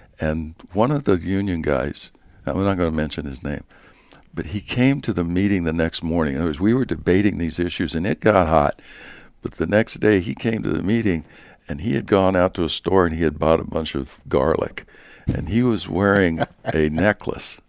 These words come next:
with, some, with string, with garlic all over it, to fend off the lies that were coming from a certain chief.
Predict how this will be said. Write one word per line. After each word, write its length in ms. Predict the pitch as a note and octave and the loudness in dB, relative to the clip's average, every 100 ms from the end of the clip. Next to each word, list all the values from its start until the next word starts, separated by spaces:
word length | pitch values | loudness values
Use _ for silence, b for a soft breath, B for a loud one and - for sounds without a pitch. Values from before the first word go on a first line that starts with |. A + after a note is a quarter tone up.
| _ - - | _ -20 -18
with, 120 | - - B B B | -18 -18 B B B
some, 260 | - - - F#2+ E2+ D#2 | -2 0 0 -2 -2 0
with 160 | E2+ E2 | 0 -2
string, 520 | - G2 G#2 C2 C#2 - B B B | -2 0 0 0 -6 -12 B B B
with 220 | D#2+ - | -6 6
garlic 500 | G#2 G#2+ F#2+ D#2+ - - - | 8 10 10 6 -2 -18 0
all 240 | F2 E2 | 4 6
over 320 | E2+ D#2+ C#2+ F#2+ | 6 4 4 4
it, 120 | - B B B B B - | 2 B B B B B -4
to 180 | G#2 E2 | -2 -2
fend 460 | - B2 B2+ A#2 | 6 6 8 6
off 320 | G2+ G#2 - | 8 8 6
the 100 | - | 4
lies 760 | D#2 E2 G2 F2+ C2+ - - - b b b b b b b b b | 6 8 8 8 6 0 -4 -6 b b b b b b b b b
that 140 | - - | -2 0
were 120 | D#2 | -2
coming 400 | - F#2+ F#2 E2 | 2 4 4 0
from 280 | - E2 D#2+ | -4 -4 -4
a 80 | |
certain 440 | D2 G2 F#2 F2 D#2 | 0 2 2 0 -8
chief. 500 | - F2+ C#2 - | -2 -2 -2 -8